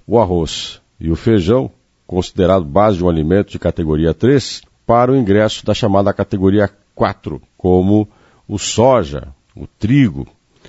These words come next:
até mesmo derivados do açúcar, estes industrializados, vendidos em série, como falamos, nas redes de supermercado. A perda da identidade regional do alimento não é somente uma mudança dos nutrientes,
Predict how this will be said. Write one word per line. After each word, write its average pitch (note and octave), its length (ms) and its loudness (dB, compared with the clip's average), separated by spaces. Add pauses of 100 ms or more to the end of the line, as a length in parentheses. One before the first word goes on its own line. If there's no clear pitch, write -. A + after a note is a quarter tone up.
(160)
até B2 220 0
mesmo G#2 280 0
derivados A2 840 -2 (200)
do F#2 220 0
açúcar, D2+ 580 -8 (480)
estes G#2 540 0
industrializados, A2 1120 -2 (100)
vendidos D#2+ 520 -6
em G#2+ 80 0
série, F2+ 360 -2
como E2 220 -6
falamos, G2+ 540 0
nas F#2+ 200 -2
redes E2 380 -4
de F2+ 140 -12
supermercado. E2+ 840 -4 (280)
A A2+ 100 -6
perda F2 640 -2 (340)
da F#2 140 -2
identidade F#2 520 -2
regional E2 400 0
do D#2+ 80 -2
alimento A2 400 0
não B2 100 -2
é B2 40 -2
somente A2+ 500 0
uma G#2+ 120 -2
mudança G2 640 -2
dos D#2 160 -6
nutrientes, E2+ 880 -4